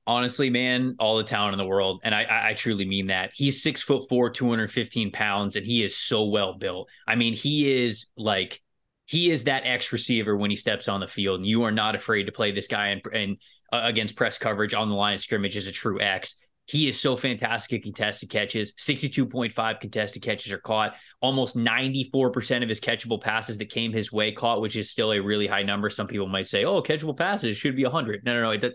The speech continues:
doesn't, it just doesn't work out like that. It's such a long season. There's so many passes that you get your way. So ninety-four percent, that's up there with Malik Nabers for, for one of the highest percentiles that we have here.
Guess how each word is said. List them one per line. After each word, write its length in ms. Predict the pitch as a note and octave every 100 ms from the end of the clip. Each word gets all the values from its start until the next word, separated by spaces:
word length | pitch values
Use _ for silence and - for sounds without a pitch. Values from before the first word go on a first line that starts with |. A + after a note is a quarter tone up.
| -
doesn't, 340 | B2 C3 - A#2+
it 60 |
just 180 | B2 C3
doesn't 220 | D#3 B2+
work 180 | A#2 A2
out 160 | A2 G#2+
like 260 | G2+ -
that. 180 | - G#2 - - -
It's 140 | B2+
such 180 | C#3+ B2
a 60 | B2+
long 260 | A#2 A#2+
season. 300 | - A#2+ A2+
There's 160 | A2 -
so 120 | B2
many 140 | A2+
passes 400 | G#2+ G#2+ G#2 G#2+
that 60 | G2+
you 120 | G2+
get 140 | G#2 G2+
your 160 | G2
way. 280 | G2 G2 F#2+ - -
So 100 | C3
ninety-four 540 | C#3 C#3+ C3+ G#2+ A#2+
percent, 460 | G#2 G#2+ A#2+ G#2 G2+ - -
that's 160 | B2 B2
up 120 | C3+
there 140 | A#2+ A2+
with 120 | G#2
Malik 280 | G2+ G#2+ G#2+
Nabers 440 | G2+ G2+ G2+ F#2
for, 200 | - G2+
for 160 | - G#2
one 180 | G#2 G2+
of 40 |
the 60 | G2
highest 320 | G#2 G2+ -
percentiles 520 | G#2 G2 F#2 F#2 F#2+
that 100 | F#2+
we 80 | G2
have 260 | G2 F#2+ G#2
here. 240 | F#2+